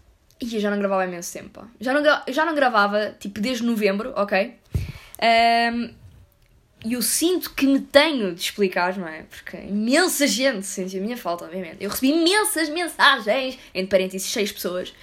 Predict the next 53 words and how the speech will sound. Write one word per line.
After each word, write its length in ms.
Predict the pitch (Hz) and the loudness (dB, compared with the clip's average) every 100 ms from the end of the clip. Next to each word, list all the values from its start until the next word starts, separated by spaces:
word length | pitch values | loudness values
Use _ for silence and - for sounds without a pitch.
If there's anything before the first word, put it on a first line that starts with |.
| - | -20
estou 140 | - - | -12 -6
a 40 | |
usar, 300 | 196 269 - - - 349 | -2 -2 -2 -10 -16 -12
<laughs> 480 | 440 415 359 330 302 | -10 -8 -10 -12 -10
ah, 400 | - 254 254 254 | -6 -2 -2 -2
a 40 | 254 | -4
dizer, 160 | 233 | -6
tipo, 180 | 240 214 | -8 -4
"Meu, 220 | 220 311 | 6 6
quando 180 | 269 220 | 6 4
é 40 | |
que 60 | 240 | 4
gravas 220 | 247 262 | 4 6
a 60 | 277 | 4
porcaria 580 | - - 311 320 339 339 | 4 6 6 8 6 6
do 100 | 381 | 4
pod, 300 | 269 294 - | 6 6 4
sou 140 | 240 | -4
incompetente, 600 | 233 277 277 - 302 330 | 2 2 2 2 2 2
tipo, 140 | 196 | -2
não 160 | 190 214 | 0 6
gravas 320 | - 330 359 | 8 8 6
nada, 220 | 277 294 | 2 2
tens 160 | 254 220 | 0 0
uma 160 | 262 320 | 2 2
função, 320 | 359 320 277 | 0 2 2
é 40 | |
falar 220 | - 208 | 4 2
meia 260 | 196 233 311 | 4 6 8
hora 120 | 311 | 8
para 100 | 302 | 4
a 20 | |
porcaria 360 | 277 320 302 320 | 0 0 2 2
de 60 | 311 | 4
um 20 | |
telemóvel, 400 | 320 320 262 220 | 4 4 2 -2
tens 120 | 196 | -4
problemas?" 480 | 240 226 262 226 202 _ - - - | -4 -2 -2 -4 -8 _ -20 -20 -18
Pronto, 200 | - - - | -18 -18 -10
basicamente 500 | 175 185 185 180 180 | -8 -6 -8 -8 -6
foi 140 | 190 | -6
isso 280 | 185 240 277 | -6 -6 -12
que 100 | - | -16
as 60 | - | -14
pessoas, 560 | - - - - - | -12 -12 -12 -14 -16
ah, 160 | - - - - | -12 -12 -14 -14
ah, 160 | - 196 | -12 -10
foi 160 | - 220 | -6 2
desta 240 | 277 277 | 2 2
maneira 220 | 233 214 | 0 0
que 80 | 208 | 0
as 60 | 208 | -4
pessoas 300 | 196 202 | -6 -6